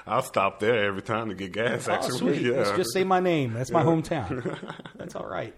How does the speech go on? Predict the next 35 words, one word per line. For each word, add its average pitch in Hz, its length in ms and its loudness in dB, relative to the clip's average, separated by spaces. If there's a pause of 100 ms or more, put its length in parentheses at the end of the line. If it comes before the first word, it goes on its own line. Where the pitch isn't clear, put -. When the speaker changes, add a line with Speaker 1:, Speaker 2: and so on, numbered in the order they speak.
Speaker 2:
Uh, 147 320 -2 (200)
so 175 180 2
that, 175 200 4
I 160 80 6
was 156 160 4
thinking, 147 220 2
I'm 127 140 -2
like, 135 180 -2
"There's 156 220 0
no 156 180 4
way 135 260 0
that 113 140 -4
he 131 80 -2
doesn't 120 200 -2
go 120 140 -2
through, 120 400 -8
through 135 160 -6
Mount 113 240 -6
Vernon 123 240 -2
to 113 60 -6
get 127 180 -2
there." 107 120 -6
Fifty-seven 92 420 0
Speaker 1:
All 98 240 0
Speaker 2:
to - 60 -4
Speaker 1:
the 117 60 0
Speaker 2:
sixty-four. 98 380 -6
Speaker 1:
time. 67 140 -10
Speaker 2:
Yeah. 113 120 -10 (200)
Speaker 1:
All 85 200 -12 (140)
the - 60 -12
time. 82 160 -18
Speaker 2:
So 151 160 -4
that's 143 220 -6
awesome. 87 340 -10